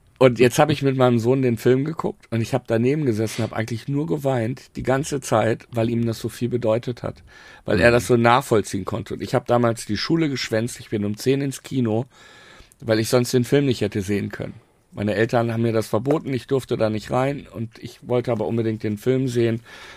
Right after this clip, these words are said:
Speaker 1: und der hat mich komplett abgeholt. Ich wollte die Schuhe haben, die erste Szene mit der Gitarre und der Riesenbox und alles. Ich, ich liebe alles davon. Ich hab die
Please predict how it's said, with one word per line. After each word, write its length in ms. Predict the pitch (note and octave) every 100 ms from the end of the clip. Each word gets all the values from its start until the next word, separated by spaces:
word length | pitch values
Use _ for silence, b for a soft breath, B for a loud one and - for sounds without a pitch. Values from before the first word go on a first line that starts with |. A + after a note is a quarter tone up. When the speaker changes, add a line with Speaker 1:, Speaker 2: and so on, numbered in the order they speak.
| B
Speaker 1:
und 120 | G2+
der 60 | A#2
hat 80 | -
mich 120 | -
komplett 400 | A#2 A2 A#2+ -
abgeholt. 480 | - - A#2 E2+ F2+
Ich 160 | -
wollte 220 | A2 G2+
die 160 | G2+ G2+
Schuhe 340 | - A#2 A2+
haben, 220 | G#2 G#2 G#2+
die 100 | G#2
erste 300 | G#2 - G#2+
Szene 340 | - G#2+ G#2
mit 160 | G2+ G2+
der 80 |
Gitarre 400 | F#2+ G2+ - G2
und 200 | G#2 G2
der 120 | - - -
Riesenbox 720 | G#2+ G#2 G2 G#2 G2 F2 -
und 120 | G2 B B B
alles. 320 | - G#2+ F#2+ -
Ich, 240 | - -
ich 140 | G#2+ -
liebe 300 | A2+ A2+ G2 G2+
alles 360 | A2+ G#2+ -
davon. 340 | - - - G2
Ich 160 | -
hab 200 | G#2+ -
die 400 | A2 G2+ G2 G2+